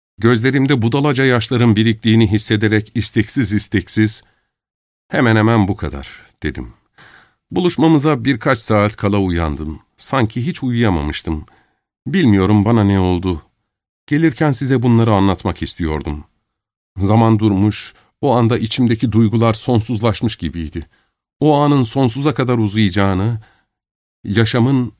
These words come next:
benim için durduğunu hissediyordum. Gözlerimi açtığım zaman sanki çok eskiden işitip ezberlediğim,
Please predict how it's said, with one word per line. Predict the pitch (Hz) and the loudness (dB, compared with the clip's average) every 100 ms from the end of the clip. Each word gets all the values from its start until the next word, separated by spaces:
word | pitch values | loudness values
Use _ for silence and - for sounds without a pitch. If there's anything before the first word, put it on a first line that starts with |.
| _ _ - | _ _ 2
benim | 127 175 | 4 4
için | 120 - 120 101 | 0 2 2 4
durduğunu | 117 104 117 123 | 2 4 4 4
hissediyordum. | 110 85 - 78 78 73 69 76 67 _ _ _ _ _ _ _ _ _ | 2 -2 -4 -4 -4 -8 -8 -10 -12 _ _ _ _ _ _ _ _ _
Gözlerimi | - 104 82 98 101 | 2 2 4 2 2
açtığım | 98 87 - 92 95 | 2 0 -2 0 0
zaman | 90 92 90 | 0 0 0
sanki | - 113 98 104 - | 0 0 0 -2 -6
çok | - 147 127 117 | -6 -2 -2 0
eskiden | 110 - 113 110 110 | -2 -2 0 2 0
işitip | 104 - 107 104 104 | -2 -6 -4 -2 -2
ezberlediğim, | 87 104 98 95 87 87 98 95 | 0 0 0 -2 -4 -2 0 -2